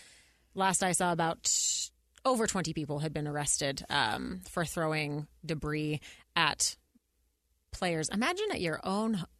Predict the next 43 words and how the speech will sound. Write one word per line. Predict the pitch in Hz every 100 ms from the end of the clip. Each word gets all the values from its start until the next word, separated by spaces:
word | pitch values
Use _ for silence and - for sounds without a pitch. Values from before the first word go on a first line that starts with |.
| - -
home | - 196 214
<laughs> |
field, | 175 - - 170 - 170 - - - _ _ _ _ _ - - -
as | 180 - 202
you, | - -
winning | 214 226 262 254
a |
game | 202 175 165 165 175 - - _
and | 220 233
getting | 196 220 196 151 _ _ _ _ _ _ _ _ -
s-, | - - 196
just | 185 190
garbage | 185 165 - -
thrown | - 135 139
at | -
you. | - - _ _ _ _
Well, | 190 196
that | 170
must | 160
be | -
awful. | - - - - - - -
Uh, | - 190
Philadelphia | 185 226 214 214 202
Union | 202 196 190
beat | 190 180 - - - - -
New | 190
York | 180 170
Red | 175 165
Bull | 170
four | - 170
to | 165
three | 180 165
on |
penalties | 165 165 165 160
after | 160 165
playing | 165 160
to | 156
a |
one | 160 220
one | 196 170
draw | 160
in | 156
regulation. | 156 156 156 156 160 156